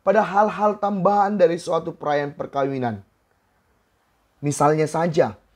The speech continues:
calon mempelai maupun keluarga akan menghabiskan banyak energi, tenaga, perhatian pada hal-hal tambahan seperti dekorasi.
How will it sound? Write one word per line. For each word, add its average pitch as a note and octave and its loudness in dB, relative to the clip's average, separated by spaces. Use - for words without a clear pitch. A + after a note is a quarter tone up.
calon G#3 2
mempelai F3+ 0
maupun D3+ -2
keluarga C#3+ 0
akan G3 2
menghabiskan A3 0
banyak A3 6
energi, F#3+ -6
tenaga, F#3+ 0
perhatian F#3 0
pada F#3 2
hal-hal G3 2
tambahan F#3 2
seperti - -6
dekorasi. C#3 -4